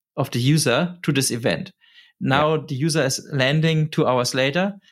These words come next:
Speaker 1: and these events will arrive with a two-hour delay. But the event time is the time when the event has happened, not the time when the data is arriving in Flink.
Speaker 2: Yeah.
Speaker 1: And then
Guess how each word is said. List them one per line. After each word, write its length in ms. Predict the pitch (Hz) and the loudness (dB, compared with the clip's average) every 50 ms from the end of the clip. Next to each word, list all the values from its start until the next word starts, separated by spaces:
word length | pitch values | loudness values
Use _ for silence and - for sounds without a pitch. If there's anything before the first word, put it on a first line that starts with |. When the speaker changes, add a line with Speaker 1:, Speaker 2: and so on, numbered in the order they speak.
| _ _ _ _ | _ _ _ _
Speaker 1:
and 240 | 147 139 143 139 131 | 2 2 2 2 2
these 200 | 135 139 - - | 0 0 0 0
events 420 | 156 123 135 147 165 180 180 175 | 0 0 2 2 4 2 2 2
will 160 | 151 135 123 | 0 0 0
arrive 640 | 123 120 123 127 123 123 120 120 135 147 - - _ _ | 0 0 0 2 2 2 2 0 -2 -4 -10 -18 _ _
with 200 | 175 135 139 127 | -2 -2 0 0
a 60 | 123 | 0
two-hour 480 | 117 - - 196 - - 139 139 135 131 | -2 0 -2 0 2 2 2 2 2 0
delay. 480 | 127 123 123 127 120 101 - - - _ | 0 0 0 0 0 -2 -2 -6 -8 _
But 200 | - 113 113 - | -2 -2 -2 -2
the 140 | - 113 135 | -2 -2 -2
event 340 | 127 123 143 175 226 233 - | 0 0 2 2 2 0 -2
time 360 | - - 113 113 113 123 123 | -4 -4 -2 0 0 0 -2
is 140 | 120 - - | -2 -4 -4
the 120 | - 117 | -6 -6
time 400 | - - - 151 143 147 151 151 135 | -6 -2 0 0 2 2 0 0 0
when 180 | 135 135 131 | 0 -2 -2
the 140 | 123 127 120 | -2 -2 -2
event 240 | 110 120 120 123 - | 0 0 0 0 0
has 160 | 113 107 - | -2 -4 0
happened, 420 | - 143 135 - 107 92 - - - - | 0 0 0 0 -4 -6 -6 -8 -2 0
not 160 | 135 139 - | 0 0 0
the 80 | 151 | -2
time 320 | 139 - - 135 131 135 127 | -4 -2 -2 0 0 2 0
when 140 | 131 127 117 | 0 0 -2
the 80 | 120 | 0
data 280 | 95 120 120 120 127 104 | 0 0 0 0 0 -2
is 140 | 117 - 107 | -2 -2 -2
arriving 440 | 110 113 113 120 120 117 120 104 | 0 2 2 2 0 0 -2 -4
in 100 | 110 107 | -4 -6
Flink. 420 | 110 - - - 95 90 - - _ _ _ _ _ _ _ _ _ _ | -10 -6 -4 -2 -2 -2 -4 -10 _ _ _ _ _ _ _ _ _ _
Speaker 2:
Yeah. 140 | - 92 - - _ _ _ _ _ _ _ _ _ _ _ _ _ _ | -10 -10 -10 -10 _ _ _ _ _ _ _ _ _ _ _ _ _ _
Speaker 1:
And 160 | 165 147 143 135 | 2 2 4 4
then 440 | 160 165 175 190 214 247 247 - | 4 2 2 2 2 0 -2 -6